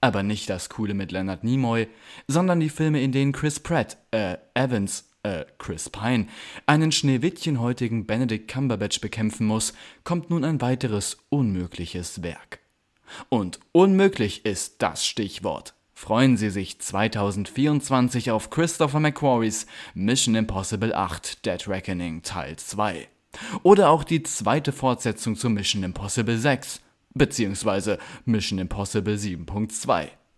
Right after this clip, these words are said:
Quasi Mission It's Still Impossible, but not that impossible.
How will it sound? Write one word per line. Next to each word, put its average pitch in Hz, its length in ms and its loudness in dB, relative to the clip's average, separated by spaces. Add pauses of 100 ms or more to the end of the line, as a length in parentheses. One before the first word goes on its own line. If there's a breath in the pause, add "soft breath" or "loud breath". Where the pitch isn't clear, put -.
(200)
Quasi 170 500 4 (320 loud breath)
Mission 180 480 6
It's 170 320 2
Still 208 200 10
Impossible, 110 600 4
but 110 220 0
not 95 280 -2
that 117 200 4
impossible. 123 680 2